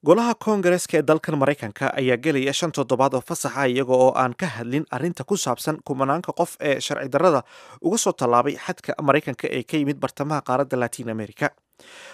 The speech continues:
Waxaana la hadal hayaa in madaxweyne Obama uu adeegsado awooddiisa dastuuriga ah si uu arrintan uga jawaabo. Warbixin arrintani ku saabsan waxaa soo diyaariyay wariyaha V O A-da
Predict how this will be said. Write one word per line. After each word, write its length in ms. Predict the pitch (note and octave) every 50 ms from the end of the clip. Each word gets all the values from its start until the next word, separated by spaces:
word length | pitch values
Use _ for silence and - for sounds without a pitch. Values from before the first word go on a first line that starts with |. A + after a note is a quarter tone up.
| - -
Waxaana 360 | A3 F#3 G#3 G#3 G3 F#3+ -
la 80 | F#3
hadal 260 | D#3+ D3 F3+ D#3+ D3 C3
hayaa 260 | A#2+ A#2+ A#2+ A#2+ A2+ -
in 100 | D#3 C#3
madaxweyne 400 | C3 A#2 A2+ - - C#3+ D3 C#3+
Obama 400 | C3 A#2+ G#2+ - C#3+ E3 D#3 C#3+
uu 160 | C3 C3 B2+ B2
adeegsado 440 | B2+ A#2+ B2 A2+ - - C#3 D#3+ F3+ -
awooddiisa 600 | C3+ C#3+ C3+ C#3+ D#3+ E3+ D#3+ D#3 E3 C#3+ - C#3
dastuuriga 560 | A#2+ A#2+ A2 - - E3 F#3+ F#3+ D3+ - -
ah 100 | E3 D#3+
si 140 | D3+ - -
uu 100 | D#3+ -
arrintan 420 | - D3+ D#3+ D3+ - C3+ B2 A#2 - -
uga 160 | - C#3 B2+ A#2+
jawaabo. 460 | - - A2 G#2 G#2 A2 B2 C3 - _ _ _ _ - - - - -
Warbixin 300 | - G3 G#3 F#3 F3+ A#3+
arrintani 320 | A#3+ G#3+ G#3+ G#3 - F#3+ F3+
ku 100 | - -
saabsan 340 | - D3 B2+ - - D3 C#3
waxaa 320 | - - - - - B2 A#2
soo 180 | - - D#3+ E3+
diyaariyay 320 | D3 C#3+ B2+ B2 B2 C3
wariyaha 300 | B2+ B2+ C3 C#3+ C#3+ B2+
V 200 | A#2 A#2+ D#3 D#3
O 120 | C#3+ D3 -
A-da 220 | F#3+ G3 F#3+ G#3